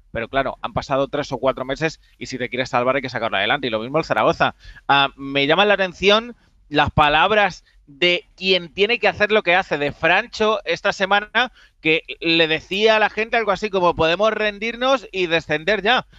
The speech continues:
pero hay que demostrar que esto es el Real Zaragoza". Rubén Selles, que tiene una nueva oportunidad,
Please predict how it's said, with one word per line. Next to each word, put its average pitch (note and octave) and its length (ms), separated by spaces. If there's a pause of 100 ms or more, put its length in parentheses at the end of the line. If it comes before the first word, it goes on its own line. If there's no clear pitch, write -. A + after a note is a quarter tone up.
(120)
pero C#3+ 200
hay D#3+ 80
que G3 120
demostrar F#3+ 540
que G3+ 80
esto G#3 160
es F3 100
el E3 140
Real D3+ 240
Zaragoza". C#3 500 (280)
Rubén C#3+ 260
Selles, F#3 300
que F3+ 120
tiene F3+ 240
una F3 140
nueva F3 260
oportunidad, E3+ 680